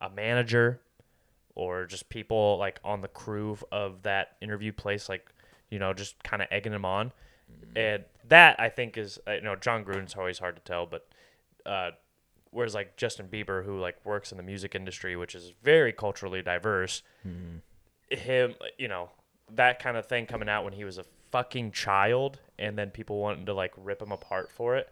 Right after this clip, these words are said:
Speaker 1: I don't like Justin Bieber as much as the next guy. I mean, he
Speaker 2: Yeah.
Speaker 1: was on, uh, Dave, and I thought
Speaker 2: Yeah.
Speaker 1: he did fine on Dave.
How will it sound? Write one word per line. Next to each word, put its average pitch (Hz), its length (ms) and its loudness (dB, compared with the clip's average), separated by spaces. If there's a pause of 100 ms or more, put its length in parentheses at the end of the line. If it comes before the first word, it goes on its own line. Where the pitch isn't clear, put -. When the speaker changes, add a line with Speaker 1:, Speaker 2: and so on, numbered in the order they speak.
(160)
Speaker 1:
I 226 160 10
don't 247 180 10
like 185 180 10
Justin 147 380 4
Bieber 90 400 -4 (180)
as 107 160 -6
much 113 180 -4
as 98 60 -12
the 98 80 -8
next 92 260 -6
guy. 80 160 -10
I - 40 -8
mean, 110 260 0
he 160 60 6
Speaker 2:
Yeah. 180 60 8
Speaker 1:
was 165 120 8
on, 151 400 10
uh, 110 360 2 (120)
Dave, 139 420 4 (300)
and 101 80 -4
I 104 60 0
thought 110 180 0
Speaker 2:
Yeah. 101 200 2
Speaker 1:
he 80 80 -10
did 113 260 -8
fine 107 320 2
on 104 140 -2
Dave. 110 380 0